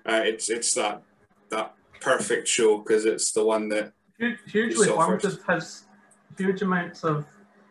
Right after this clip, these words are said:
Speaker 2: has, has a bit of everything on it. Like, it has a mad dash squash by the A P A where they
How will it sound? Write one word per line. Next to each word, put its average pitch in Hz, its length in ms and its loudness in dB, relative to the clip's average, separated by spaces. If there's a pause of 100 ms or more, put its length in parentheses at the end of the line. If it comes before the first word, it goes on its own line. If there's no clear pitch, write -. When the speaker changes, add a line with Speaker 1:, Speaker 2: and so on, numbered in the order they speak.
(140)
Speaker 2:
has, 175 220 0 (300)
has 180 240 6
a 170 180 0
bit 185 100 4
of 170 120 0
everything 165 360 -2
on 165 160 0
it. 143 100 -6 (160)
Like, 151 140 -8
it 160 80 -8
has 160 460 2
a 160 60 -2
mad 156 420 0 (540)
dash 156 480 2
squash 151 480 2 (160)
by 151 140 2
the 156 160 -4
A 151 60 -4
P 147 200 -2
A 151 180 2
where 156 100 0
they 147 240 -2